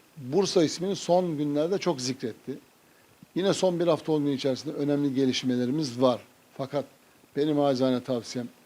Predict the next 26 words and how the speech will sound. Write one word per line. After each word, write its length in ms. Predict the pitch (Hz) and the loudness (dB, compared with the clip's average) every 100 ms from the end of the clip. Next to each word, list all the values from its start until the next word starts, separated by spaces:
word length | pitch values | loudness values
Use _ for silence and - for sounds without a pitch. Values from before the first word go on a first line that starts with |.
| _ _ _ | _ _ _
her 300 | - 208 175 | 4 6 6
bir 120 | 165 | 2
hemşerimiz 680 | 143 147 - 143 123 113 147 | 2 0 0 0 0 -2 -6
bu 120 | 156 | -4
konuda 360 | 147 131 127 | -2 0 -2
duyarlı 400 | 120 131 135 151 | 0 4 4 4
ve 140 | 156 131 | 4 2
dikkatli 420 | 127 139 123 - | 0 -2 -2 -4
olursa, 440 | 123 120 - 104 107 _ _ _ _ | -4 -4 -6 -12 -12 _ _ _ _
sokakta 500 | 175 165 170 160 165 | -4 0 0 0 -2
gezerken, 600 | 143 139 139 131 - 123 110 _ _ _ - | 2 4 6 4 2 -6 -6 _ _ _ -2
alışveriş 460 | 135 131 147 135 | 0 2 2 0
merkezine 560 | 143 135 117 123 120 127 | 0 -2 -2 -6 -2 -4
gittiğinde, 560 | 113 104 123 117 117 107 _ _ _ - | -4 -10 -8 -6 -8 -12 _ _ _ -6
bir 240 | 143 180 123 | -2 -2 0
düğüne, 420 | 139 143 151 156 - - _ 143 | 0 2 4 2 -4 -20 _ -2
bir 180 | 160 | 0
cemiyete 500 | 127 139 135 127 147 | 2 0 2 0 -2
gittiğinde 560 | 123 110 120 113 147 143 - _ _ - | -4 -6 -6 -2 -2 -2 -8 _ _ -2
veyahut 380 | 151 165 147 139 | 4 6 4 2
farklı 440 | - 139 - 156 | 0 0 0 -4
bir 40 | 139 | -2
uygulamada 580 | 120 113 104 107 107 - _ _ _ - | -4 -4 -6 -10 -14 -18 _ _ _ 2
herkes 500 | 202 220 214 160 131 | 4 6 4 2 2
birey 220 | 165 175 | 2 4
olarak 320 | 156 127 113 | 4 4 2